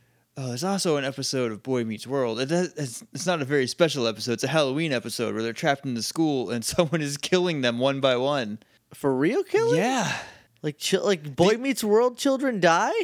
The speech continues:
Speaker 1: It's like the high school years of Boy Meets World.
Speaker 2: This is late, l-,
Speaker 1: It's
Speaker 2: the middle years?
Speaker 1: Yeah. Uh, the only one I remember, <laughs> spoilers for this Halloween episode
Speaker 2: They
Speaker 1: of
Speaker 2: obviously
Speaker 1: Boy
Speaker 2: didn't
Speaker 1: Meets
Speaker 2: kill
Speaker 1: World.
Speaker 2: Minkus.
Speaker 1: Uh, I can't remember who, it was Eric's friend, I think.
Speaker 2: Jack.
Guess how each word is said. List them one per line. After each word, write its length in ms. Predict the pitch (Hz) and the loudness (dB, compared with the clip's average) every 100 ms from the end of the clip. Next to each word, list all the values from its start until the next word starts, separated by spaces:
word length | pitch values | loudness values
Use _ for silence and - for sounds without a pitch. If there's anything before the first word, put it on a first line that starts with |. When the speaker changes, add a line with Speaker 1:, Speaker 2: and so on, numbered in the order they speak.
| - 196 | -4 0
Speaker 1:
It's 240 | 214 - | 0 4
like 360 | 240 226 - - - | 2 2 -2 -16 -4
the 100 | 160 | 2
high 220 | 165 165 | 2 2
school 320 | - 202 185 | 2 2 2
years 280 | 196 185 185 | 2 2 0
of 120 | 170 | 0
Boy 180 | 196 190 | 0 2
Meets 220 | 190 190 | -2 -2
World. 340 | 202 202 196 - _ _ _ | -2 -2 -4 -10 _ _ _
Speaker 2:
This 100 | - | -16
is 80 | 110 | -6
late, 260 | 117 139 - 139 | 0 2 0 -6
l-, 140 | 139 117 _ _ - | -10 -10 _ _ -10
Speaker 1:
It's 200 | 135 - | -10 -6
Speaker 2:
the 180 | 170 170 | 0 2
middle 300 | 180 196 208 | 4 4 4
years? 500 | 214 226 240 214 220 | 2 0 0 -2 0
Speaker 1:
Yeah. 380 | 226 214 208 185 - _ _ - _ - | 2 4 2 -2 -10 _ _ -20 _ 0
Uh, 260 | 143 147 | 2 2
the 180 | 139 151 | 2 0
only 140 | 202 214 | 2 2
one 160 | 202 | 2
I 40 | 185 | 0
remember, 600 | 175 180 170 147 131 - 156 | 0 0 2 2 2 0 -4
<laughs> 160 | - - | -6 -8
spoilers 680 | - - 170 151 135 120 - | -2 4 4 4 0 -4 -4
for 140 | 135 | -4
this 220 | 127 123 | -2 0
Halloween 420 | 139 131 127 135 | 2 2 0 0
episode 240 | 127 117 131 | -2 0 2
Speaker 2:
They 40 | |
Speaker 1:
of 60 | 175 | 4
Speaker 2:
obviously 240 | 214 180 | 4 2
Speaker 1:
Boy 60 | 139 | 0
Speaker 2:
didn't 80 | 120 | 2
Speaker 1:
Meets 40 | |
Speaker 2:
kill 140 | 185 165 | 2 4
Speaker 1:
World. 260 | 170 - | 2 0
Speaker 2:
Minkus. 360 | 120 95 - - _ _ _ _ - | -2 -4 -8 -10 _ _ _ _ 0
Speaker 1:
Uh, 180 | 143 139 | 2 2
I 60 | 143 | -2
can't 220 | - 208 | 0 0
remember 220 | 175 190 165 | 0 0 0
who, 80 | 175 | 0
it 60 | |
was 360 | 156 147 120 - | 0 0 -2 -4
Eric's 300 | 175 190 170 | 0 0 -2
friend, 340 | - 160 139 113 | -2 0 0 0
I 80 | 104 | -4
think. 500 | 101 87 - - _ - | -6 -10 -12 -20 _ -20
Speaker 2:
Jack. 520 | 123 123 120 92 - | -8 -4 -4 -6 -10